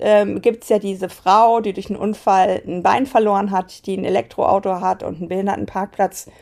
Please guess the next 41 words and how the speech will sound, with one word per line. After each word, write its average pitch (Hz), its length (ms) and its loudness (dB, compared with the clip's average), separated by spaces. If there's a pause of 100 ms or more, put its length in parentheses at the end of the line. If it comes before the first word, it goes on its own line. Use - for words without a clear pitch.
und 190 100 -6
eine 202 140 4
Sa-, 226 180 0
Ladesäule. 214 760 4 (380)
Also 196 280 2
ich 190 140 0
hab 202 260 -4
wirklich 226 300 4
<laughs> - 0 -
versucht, 226 680 -2 (640)
gleich 208 320 4
ganz 294 320 2
viel 214 180 -4
Gegenwind 196 600 -2
rauszunehmen, 180 840 2
indem 196 200 0
ich 202 140 -2
sage, 202 240 2
natürlich 262 460 -2
wird's 202 200 -6
weiter 196 240 0
Menschen 214 400 -4
geben, 190 320 -2
die, 185 280 -6 (520)
die, 190 240 -2
ähm, 175 500 0 (360)
oder 185 240 4
auch - 200 2
HandwerkerInnen, 202 760 0
die 196 60 -2
jetzt 190 240 0
so 240 180 4
große 190 360 4
Sachen 180 400 -2
haben, 170 460 -2
dass - 200 -4
man 175 140 -4
die 170 100 -8
nicht 165 180 -8
transportieren 185 580 -10
kann. 196 260 -10